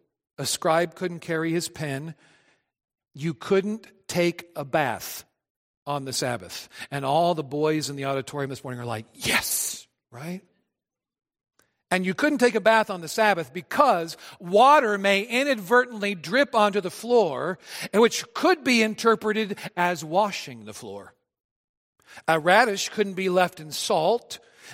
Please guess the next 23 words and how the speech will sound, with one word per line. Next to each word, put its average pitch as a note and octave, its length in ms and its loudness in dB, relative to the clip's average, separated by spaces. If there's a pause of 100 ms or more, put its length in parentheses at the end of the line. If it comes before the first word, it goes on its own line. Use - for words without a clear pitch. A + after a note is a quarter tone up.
because F#3+ 440 2
that A3+ 240 4
would A3 160 -4
make G3+ 340 -2
it F#3+ 300 -2
a F3+ 100 0
pickle. - 680 -8 (1600)
And A#2+ 160 -8
that's A2 220 -8
work. - 340 -14 (1040)
Women A#3 580 0 (440)
couldn't A3 400 0
look G3+ 260 0
into F3 320 -4
a D3+ 60 -2
glass D3+ 640 0
or D3 140 -6
they D3+ 120 0
might E3+ 320 0
find F3 380 -2
a C#3+ 60 -6
gray D#3 320 0
hair C3+ 420 -2